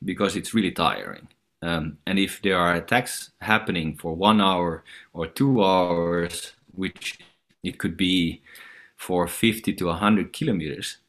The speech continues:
it's almost impossible to cover everything. So it's better to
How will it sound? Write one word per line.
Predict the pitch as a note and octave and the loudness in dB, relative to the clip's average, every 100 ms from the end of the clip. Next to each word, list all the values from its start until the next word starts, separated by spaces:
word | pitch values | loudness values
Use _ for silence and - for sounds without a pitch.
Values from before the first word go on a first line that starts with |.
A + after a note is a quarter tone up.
| _ _ - - | _ _ -16 -8
it's | F2+ F2 - | -8 -4 2
almost | G#2 G2+ - | 2 2 0
impossible | F2 F2+ E2+ D#2+ D#2 | -2 0 0 -2 -6
to | D2+ | -10
cover | - D2+ C#2 - | -6 -6 -4 -6
everything. | - - - - | -6 -8 -10 -12
So | - F2+ F2 | -4 0 0
it's | G#2 G2+ | -2 0
better | G#2+ B2+ G#2 D#2+ | 6 6 6 2
to | - F2+ E2+ | -2 -2 -2